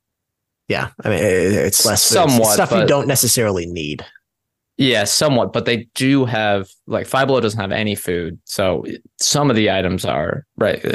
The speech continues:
Speaker 2: you know, I think
Speaker 1: Consumables,
Speaker 2: half of
Speaker 1: yeah.
Speaker 2: them are at least consumables. Yeah, so they still offer the food, but it's just less food, where Family Dollar and Dollar General, they're more of a convenience store.
Speaker 1: Family Dollar, as you just mentioned, is more of a direct competitor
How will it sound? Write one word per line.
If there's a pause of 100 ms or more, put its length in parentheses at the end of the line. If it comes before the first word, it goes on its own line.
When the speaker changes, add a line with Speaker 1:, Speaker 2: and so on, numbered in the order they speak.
(100)
Speaker 2:
you
know,
I
think
Speaker 1:
Consumables,
Speaker 2:
half
of
Speaker 1:
yeah.
Speaker 2:
them
are
at
least
consumables.
Yeah,
so
they
still
offer
the
food,
but
it's
just
less
food,
where
Family
Dollar
and
Dollar
General,
they're
more
of
a (800)
convenience
store. (1600)
Speaker 1:
Family
Dollar,
as
you
just
mentioned, (360)
is
more
of
a
direct
competitor